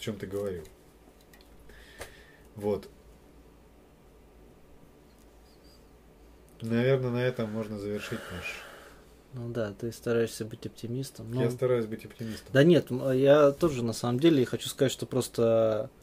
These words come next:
Speaker 2: мир требует постоянного познания. И он не по-, он не был познан вчера, и для каждого отдельного человека он открывается заново и по-своему. И фотография очень прек-,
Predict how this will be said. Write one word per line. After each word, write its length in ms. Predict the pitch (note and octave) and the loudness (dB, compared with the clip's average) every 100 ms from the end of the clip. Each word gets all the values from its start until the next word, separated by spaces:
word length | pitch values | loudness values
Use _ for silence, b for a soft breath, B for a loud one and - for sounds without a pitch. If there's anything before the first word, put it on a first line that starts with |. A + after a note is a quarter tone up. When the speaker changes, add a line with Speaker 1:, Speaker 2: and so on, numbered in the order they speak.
| B B B B B - - - - | B B B B B -20 -20 -20 -8
Speaker 2:
мир 220 | C#3 B2+ | 0 0
требует 360 | B2 C3 B2 A#2+ | 2 4 4 2
постоянного 520 | - - C3+ A#2+ G#2+ | -2 4 4 4 -2
познания. 560 | G2 G#2+ A2+ G#2+ G2 - - - - - - - | -2 -2 -2 -2 -6 -8 -18 -20 -20 -20 -20 -14
И 580 | C#3 A2+ A2+ A2 A2 G#2 - | -6 -2 0 2 2 0 0
он 160 | C3 | 2
не 100 | C3+ | 2
по-, 220 | B2+ C#3 D3+ | 4 6 6
он 80 | C#3+ | 6
не 100 | D3 | 6
был 160 | C#3+ B2 | 6 6
познан 340 | C#3+ C3+ B2+ | 8 8 6
вчера, 600 | A2+ - B2 C#3 D3 C#3 - | -2 -2 6 8 10 8 6
и 360 | B2 A2 A2+ | -2 -2 -2
для 260 | A2+ A#2+ A#2 | 2 2 2
каждого 420 | - B2 A2+ A#2 | 2 2 4 2
отдельного 340 | A2+ A#2+ A#2 A2 | 4 2 0 -4
человека 480 | - A#2 C#3 C#3 | -2 2 2 2
он 640 | A2+ G#2+ - - A2+ A2 G#2+ | -4 -6 -8 -12 -10 -8 -8
открывается 560 | G2+ A#2 A#2 A2 - | -6 -2 0 0 -2
заново 440 | G#2+ A#2+ A#2+ G#2 G#2+ | -4 -4 -4 -4 -6
и 40 | |
по-своему. 600 | G#2 G#2+ - G#2+ G2+ A2+ C3 B B B B B - | -6 -8 -8 -8 -8 -12 -16 B B B B B -6
И 100 | A#2 | -4
фотография 540 | - A#2+ A#2+ C3 B2 | 0 4 6 4 2
очень 180 | A#2 - | -4 -4
прек-, 240 | - - | -14 -16